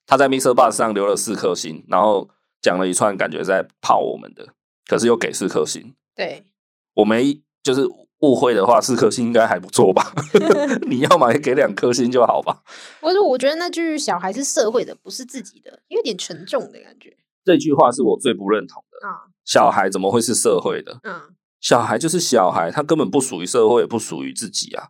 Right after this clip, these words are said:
Speaker 2: 嗯。
Speaker 1: 自-，自己就是我们啊，他不属于父母，也不属于社会。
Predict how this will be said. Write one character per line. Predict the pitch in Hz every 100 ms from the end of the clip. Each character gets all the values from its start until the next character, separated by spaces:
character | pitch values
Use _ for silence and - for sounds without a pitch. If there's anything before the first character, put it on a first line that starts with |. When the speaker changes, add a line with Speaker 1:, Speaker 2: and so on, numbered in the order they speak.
| -
Speaker 2:
嗯。 | 180 131 - _ _ _
Speaker 1:
自-， | - 147
自 | - 165
己 | -
就 | 117
是 | 123
我 | 90
们 | - 50 50
啊， | - _
他 | -
不 | - 156
属 | -
于 | 90
父 | - 123
母， | 85 -
也 | -
不 | 131
属 | - -
于 |
社 | - -
会。 | - -